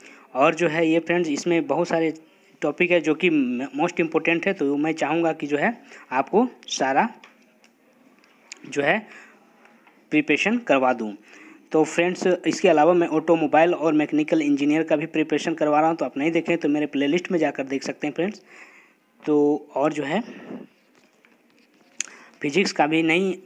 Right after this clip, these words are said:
physics का भी मैं preparation करवा रहा हूँ, उसमें motion, मेजरमेंट इत्यादि करवा चुका हूँ, तो वो भी मेरे playlist पे जाकर आप देख सकते हैं।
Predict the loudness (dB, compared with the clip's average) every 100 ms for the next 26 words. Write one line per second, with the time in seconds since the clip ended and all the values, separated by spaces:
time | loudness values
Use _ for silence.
0 | -14 -4 -4 0 0 2 2 0 0 0
1 | -2 0 2 4 2 0 -2 -2 0 0
2 | 0 0 -2 -2 -10 -20 -20 -20 _ _
3 | -2 2 2 2 0 -4 -12 -4 0 0
4 | 2 2 4 2 0 -2 -2 -2 0 2
5 | 2 0 0 0 0 -2 -2 0 2 0
6 | -2 -4 -6 -4 -2 -4 -4 -12 -12